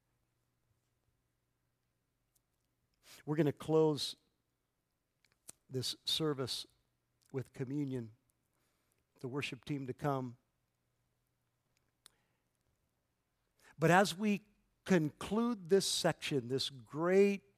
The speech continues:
paragraph, Romans five, one through eleven today, I want you to consider the great distance we have traveled. Just as a closing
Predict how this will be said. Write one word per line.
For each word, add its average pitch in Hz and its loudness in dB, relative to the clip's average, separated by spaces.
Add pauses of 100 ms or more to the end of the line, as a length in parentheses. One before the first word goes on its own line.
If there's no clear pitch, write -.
paragraph, 127 -4 (360)
Romans 143 0
five, 151 0
one 139 -4
through 143 -10
eleven 120 0
today, 123 -6 (1400)
I 160 4
want 165 0
you 240 0
to 208 4
consider 190 0
the 156 -2
great 151 -2
distance 160 0
we 151 0
have - 0
traveled. 117 -2 (880)
Just - -2 (400)
as 170 6
a 156 2
closing 208 0